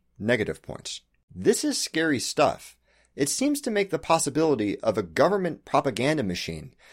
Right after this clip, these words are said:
that's driven by human psychology, by the very people who it's conditioning, within reach. But it's also just a game. The development of cheaper and better mixed reality devices is going to allow us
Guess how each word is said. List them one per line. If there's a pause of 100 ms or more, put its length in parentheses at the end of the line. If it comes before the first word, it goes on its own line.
that's
driven
by
human
psychology,
by
the
very
people
who
it's
conditioning, (260)
within
reach. (360)
But
it's
also (260)
just
a
game. (200)
The
development
of
cheaper
and
better
mixed
reality
devices
is
going
to
allow
us